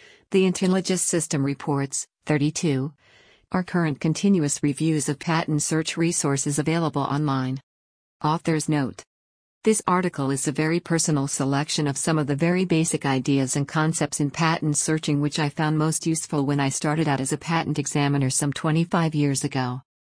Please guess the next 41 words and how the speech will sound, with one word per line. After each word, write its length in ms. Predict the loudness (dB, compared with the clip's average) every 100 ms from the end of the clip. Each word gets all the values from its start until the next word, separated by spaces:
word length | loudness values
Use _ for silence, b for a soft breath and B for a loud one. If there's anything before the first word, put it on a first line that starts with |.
| _ b b b b b
Since 320 | 0 2 4
then 200 | 2 4
I 100 | 4
have 180 | 4 0
found 260 | 0 2 2
these 200 | 0 -2
concepts 580 | 0 2 2 2 -2 -2
to 100 | 0
be 140 | 0
readily 440 | 2 0 2 0
understandable 760 | 0 0 0 -2 0 0 0 -2
by 160 | -2 -2
complete 420 | -2 0 0 0
beginners. 640 | 0 0 0 0 -2 -6 -10 _ _ -4
At 120 | -2
the 100 | 0
beginning, 580 | 0 2 2 2 2 -2 -8 _
patent 320 | -2 0 0 0
searching 400 | 0 0 0 0
can 180 | -2
seem 240 | 0 2 2
very 260 | 2 2
daunting. 640 | 2 2 0 0 -2 -4 -8 _ b b b b b
Overwhelming 560 | -2 0 2 2 2 2
even, 380 | 2 0 -2 -4 _ -4
especially 560 | -2 0 0 2 2
when 160 | 2 2
you 80 | 0
take 260 | 0 0
into 240 | 0 0 -2
account 400 | 0 0 0 0
of 140 | -2
what 160 | -2 0
may 180 | 0
depend 380 | 0 0 0 2
on 80 | 2
the 140 | 0
outcome 420 | 0 -2 -2 0 0
of 80 |
a 40 | 0
search. 460 | -2 -2 -2 -8